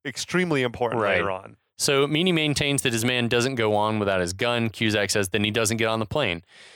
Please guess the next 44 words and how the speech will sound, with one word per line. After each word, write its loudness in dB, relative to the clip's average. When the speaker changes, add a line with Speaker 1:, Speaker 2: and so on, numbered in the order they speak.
Speaker 2:
Um, 0
Meanie 0
reluctantly 0
agrees, 0
and 0
Sims 2
reluctantly 0
hands 0
over 0
the -4
gun. -2
With 0
that 0
plot 0
device 0
out 2
of 0
the 0
way 0
now, 0
we 2
cut -4
to 0
some 0
B-roll 2
of -4
armed -2
guards 0
lining 0
the 0
walkway 2
from -4
the -2
transport -2
bus 0
to -8
the -16
plane. -2
Now 0
it's 0
time 0
for -4
Cusack 0
to -2